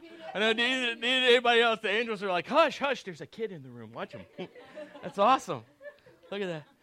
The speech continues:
Now, listen, we, we need to pass it on. We need to impart real values. Listen, I, I, I believe with all my heart it, it's good to leave an inheritance for your kids. Leave something to help 'em and stuff. Don't, don't put all your funeral costs on them. You know, get some life insurance. Do something,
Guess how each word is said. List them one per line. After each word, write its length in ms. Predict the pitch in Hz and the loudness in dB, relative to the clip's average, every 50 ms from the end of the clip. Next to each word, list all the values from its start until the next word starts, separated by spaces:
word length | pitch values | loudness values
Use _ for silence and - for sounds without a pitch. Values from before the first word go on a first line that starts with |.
| _ _ _ _ _ _ _ | _ _ _ _ _ _ _
Now, 200 | - 202 208 202 | -2 0 2 2
listen, 320 | 202 220 220 - 220 208 220 | 2 2 0 -2 -4 -8 -6
we, 160 | 262 294 277 | -8 -8 -8
we 160 | 214 233 254 | -8 -6 -6
need 100 | 277 269 | -6 -8
to 60 | 240 | -8
pass 400 | 202 - 262 233 254 233 - - | -6 -2 -2 0 0 -2 -4 -6
it 80 | 226 214 | -6 -4
on. 180 | 208 196 190 190 | -4 -4 -4 -6
We 80 | 247 | -6
need 140 | 285 330 320 | -6 -6 -4
to 80 | 311 277 | -4 -4
impart 340 | 240 175 180 233 233 208 170 | -6 -4 -4 -4 -4 -4 -6
real 240 | 190 208 214 208 196 | -8 -8 -6 -6 -6
values. 560 | 165 180 170 170 170 160 139 127 123 123 - | -6 -6 -4 -4 -4 -6 -10 -12 -12 -10 -8
Listen, 360 | 214 208 208 196 160 143 143 - 208 - 220 165 | -6 -6 -6 -10 -16 -20 -20 -20 -20 -20 -12 -2
I, 80 | - 208 | 0 0
I, 720 | 226 151 175 220 220 - - _ _ _ _ _ - 233 | 0 0 0 -4 -4 -6 -8 _ _ _ _ _ 0 0
I 40 | 254 | 0
believe 200 | 226 240 233 196 | 0 -2 -6 -4
with 80 | 180 | -4
all 100 | 208 202 | -6 -6
my 100 | 190 185 | -6 -4
heart 220 | 185 190 185 185 156 | -4 -4 -4 -4 -2
it, 220 | 180 208 208 196 | -2 -2 0 0
it's 200 | 202 208 202 - | -2 -6 -8 -8
good 300 | - 190 208 220 208 - | -8 -6 -6 -6 -8 -10
to 100 | - 170 | -12 -16
leave 300 | 151 156 147 143 131 127 | -14 -14 -12 -14 -14 -14
an 120 | 135 135 | -16 -16
inheritance 500 | 131 123 113 120 120 113 113 110 110 110 | -16 -14 -14 -14 -14 -14 -14 -16 -20 -20
for 140 | _ - 117 | _ -20 -20
your 120 | 107 107 104 | -20 -20 -20
kids. 320 | _ 104 90 87 87 _ _ | _ -18 -18 -18 -20 _ _
Leave 180 | - 180 208 170 | -12 -12 -12 -12
something 340 | - - 147 127 117 113 113 | -14 -16 -16 -14 -16 -18 -16
to 60 | 110 | -16
help 240 | 110 104 95 - - | -16 -16 -16 -18 -20
'em 120 | 78 71 _ _ _ _ _ _ _ _ _ _ | -20 _ _ _ _ _ _ _ _ _ _ _
and 100 | - 120 | -20 -20
stuff. 360 | 107 - - 113 104 101 - - | -18 -14 -12 -12 -12 -12 -10 -10
Don't, 200 | 147 170 196 185 _ _ _ _ _ - | -10 -10 -10 -12 _ _ _ _ _ -6
don't 220 | 143 165 208 - _ _ - | -6 -6 -6 -8 _ _ -12
put 120 | - 208 208 | -8 -4 -2
all 140 | 196 190 | -2 -2
your 140 | 180 175 160 | -4 -6 -10
funeral 420 | - - - 170 156 147 135 123 110 | -12 -14 -16 -14 -14 -12 -12 -14 -12
costs 380 | - 127 113 110 107 _ - | -12 -12 -12 -12 -12 _ -16
on 120 | 123 107 104 | -16 -14 -12
them. 260 | 107 139 170 185 170 _ _ | -12 -12 -12 -14 -18 _ _
You 80 | 147 139 | -20 -18
know, 100 | 135 156 | -18 -16
get 200 | 143 160 180 - | -16 -18 -18 -16
some 120 | 214 185 | -16 -14
life 280 | 139 110 120 127 - 123 | -12 -12 -12 -12 -12 -16
insurance. 400 | 104 - - 110 101 98 98 - | -20 -20 -18 -18 -18 -18 -18 -20
Do 100 | 165 185 | -20 -20
something, 500 | - - 127 120 117 - 123 120 117 | -18 -16 -16 -16 -16 -14 -16 -16 -16